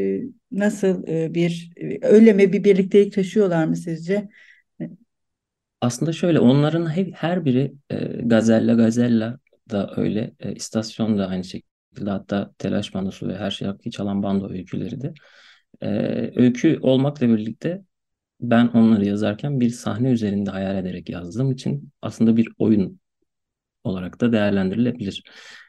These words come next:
Speaker 2: E, tiyatro kökenli olduğum için üniversite eğitimim, e, biraz, e, çok uzak kaldım bu meseleden, bu meslekten. E,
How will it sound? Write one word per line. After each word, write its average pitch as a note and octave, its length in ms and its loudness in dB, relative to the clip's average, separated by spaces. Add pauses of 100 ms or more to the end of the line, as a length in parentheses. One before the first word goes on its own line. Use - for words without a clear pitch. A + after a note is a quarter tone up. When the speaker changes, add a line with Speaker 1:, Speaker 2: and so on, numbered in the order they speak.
(280)
Speaker 2:
E, G2 480 -6 (760)
tiyatro C3 380 0
kökenli B2 440 2
olduğum C3 340 2
için B2+ 380 -6
üniversite A2 580 -4
eğitimim, A2+ 680 -4 (140)
e, - 280 -6
biraz, A2 640 -2 (240)
e, - 20 -10 (760)
çok - 220 -4
uzak A#2+ 320 0
kaldım - 440 -4 (320)
bu - 380 -4
meseleden, G#2 760 -2
bu E3 300 -6
meslekten. G2 640 -6 (840)
E, F#2+ 300 -6